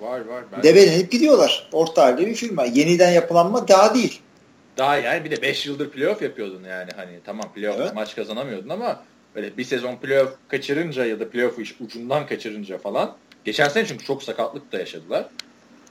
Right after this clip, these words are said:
Speaker 2: Evet.
Speaker 1: Ee, yani o çok işte Chicago Bears hala onun cezasını çekiyor. On galibiyet aldığı sezon aman playoff yapamadık diye Lovie Smith'i kovdular.
Speaker 2: Hı hı.
Speaker 1: Şimdi neredesin Chicago yani?
Speaker 2: Yani bir,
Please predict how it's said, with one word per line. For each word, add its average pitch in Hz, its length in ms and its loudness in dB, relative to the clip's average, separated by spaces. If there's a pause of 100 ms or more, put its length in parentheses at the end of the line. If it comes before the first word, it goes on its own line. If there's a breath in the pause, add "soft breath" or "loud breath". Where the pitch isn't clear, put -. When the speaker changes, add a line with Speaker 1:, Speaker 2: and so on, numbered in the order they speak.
(140)
Speaker 2:
Evet. - 360 2 (440)
Speaker 1:
Ee, 107 40 -18
yani 101 480 -8 (340)
o 202 200 4
çok 185 260 -2 (240)
işte 135 320 -4 (200)
Chicago 175 420 4
Bears 202 240 4
hala 190 400 6
onun 185 320 -10 (240)
cezasını 160 520 -2
çekiyor. 123 320 -12
On 147 180 -4
galibiyet 123 500 -4
aldığı 123 300 -8
sezon 110 280 -12
aman 117 300 -12
playoff 120 300 -10
yapamadık 110 460 -14
diye 107 140 -10
Lovie 110 260 -4
Smith'i 110 260 -20
kovdular. 92 480 -10 (920)
Speaker 2:
Hı 139 60 -4
hı. 123 260 0 (180)
Speaker 1:
Şimdi 110 240 -16
neredesin 87 580 -10
Chicago 78 360 -16
yani? 76 300 -20 (920)
Speaker 2:
Yani 117 380 6
bir, 120 300 4